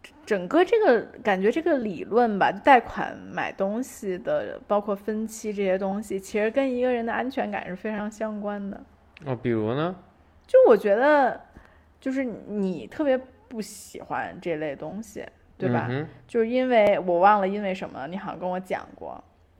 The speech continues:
Speaker 1: 是因为我觉得你对钱的安全感是低的，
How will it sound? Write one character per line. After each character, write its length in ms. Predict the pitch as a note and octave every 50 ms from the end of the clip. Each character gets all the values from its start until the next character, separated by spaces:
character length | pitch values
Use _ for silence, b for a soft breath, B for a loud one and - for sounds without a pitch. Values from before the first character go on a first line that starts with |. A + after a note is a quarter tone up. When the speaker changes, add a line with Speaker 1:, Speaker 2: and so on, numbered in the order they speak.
| _ _ _ _ _ _ _ _ -
Speaker 1:
是 120 | - -
因 120 | D4 D4
为 60 | D4+ D4+
我 140 | C#4+ A3+
觉 120 | F#3 F3+ F#3
得 60 | G3+
你 140 | A3 G#3 E3
对 140 | - G3 F#3+
钱 260 | F#3+ - - E3+ E3+
的 80 | G3+
安 140 | G3+ G#3+ A#3
全 160 | B3 - G#3
感 180 | G#3 G#3 - -
是 80 | F#3 E3+
低 240 | - - F#3+ F#3
的， 180 | F#3+ G#3 - -